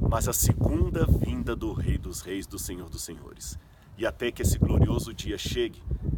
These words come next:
peço a Deus que eu e você possamos estar entre aqueles que eles descreveram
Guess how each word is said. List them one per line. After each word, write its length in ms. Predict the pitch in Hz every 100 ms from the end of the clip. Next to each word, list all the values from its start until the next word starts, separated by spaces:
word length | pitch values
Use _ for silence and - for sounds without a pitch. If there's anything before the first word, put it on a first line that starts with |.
| - -
peço 280 | 127 123 147
a 40 |
Deus 480 | 127 104 85 - - - - -
que 180 | 113 107
eu 120 | 127
e 40 |
você 420 | 131 - - 90 - - - -
possamos 380 | 98 110 104
estar 440 | 110 - 98 95 - - - - -
entre 220 | 98 107
aqueles 520 | - - 135 143 -
que 100 | -
eles 140 | 113
descreveram 760 | 107 113 - 110 95 101 101